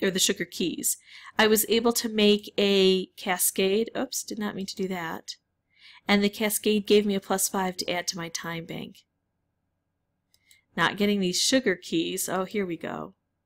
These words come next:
So, looking for an orange to pair with that, or something like this to slice through.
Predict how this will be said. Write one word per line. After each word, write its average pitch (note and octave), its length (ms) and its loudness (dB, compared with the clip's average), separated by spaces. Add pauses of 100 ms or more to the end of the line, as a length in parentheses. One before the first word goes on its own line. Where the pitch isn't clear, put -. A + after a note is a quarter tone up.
(1200)
So, E3 560 -2 (320)
looking A3 320 -6
for A#3+ 200 -2
an B3 120 0
orange G#3+ 460 -2
to - 120 -8
pair G3+ 300 -2
with G3+ 160 -4
that, F#3+ 400 -2
or F#3 720 0 (600)
something G3 400 -4
like G3 160 -2
this F#3+ 460 0
to F#3+ 100 -6
slice F3 460 -2
through. A3 640 0